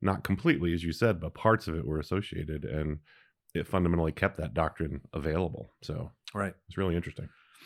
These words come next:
Speaker 2: So in, in looking back again at this history, uh, Arminius wanted to have this debate, wanted to have it out in a church synod or conference.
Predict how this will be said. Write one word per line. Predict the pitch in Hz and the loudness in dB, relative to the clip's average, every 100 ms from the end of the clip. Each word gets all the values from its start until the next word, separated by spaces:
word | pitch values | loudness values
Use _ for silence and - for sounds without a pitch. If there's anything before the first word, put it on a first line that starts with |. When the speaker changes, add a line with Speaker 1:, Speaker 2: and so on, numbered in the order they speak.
| - _ _ _ | -20 _ _ _
Speaker 2:
So | - 123 113 - | 8 10 8 4
in, | 127 87 107 | 0 0 -2
in | 110 117 | 0 0
looking | 117 117 | 0 4
back | 104 110 | 4 4
again | 107 104 | 2 0
at | 98 | 0
this | 104 92 | -2 0
history, | 123 113 - 82 85 107 107 | 0 0 -2 -2 -2 -4 -6
uh, | 95 87 - | -6 -6 -4
Arminius | 104 110 143 113 107 - | 0 2 4 4 2 -2
wanted | 104 107 107 101 | 2 2 2 0
to | - 104 107 | 0 0 -2
have | - - 107 107 98 - _ _ _ _ | 0 2 4 2 -2 -12 _ _ _ _
this | 117 113 | -2 0
debate, | - 90 110 104 92 - | -2 2 4 4 0 -4
wanted | 101 107 123 | -4 -2 0
to | 101 | -2
have | - 127 117 | 4 6 6
it | |
out | 107 104 87 - _ _ _ _ _ - | 6 4 2 -8 _ _ _ _ _ 2
in | 127 | 4
a | 123 | 4
church | - 117 104 - - | 2 2 2 -2 -8
synod | - 110 98 95 87 | -2 0 0 0 -2
or | 98 92 85 | -4 -6 -6
conference. | - - 143 - - - - - | -8 0 0 0 -8 -12 -16 -18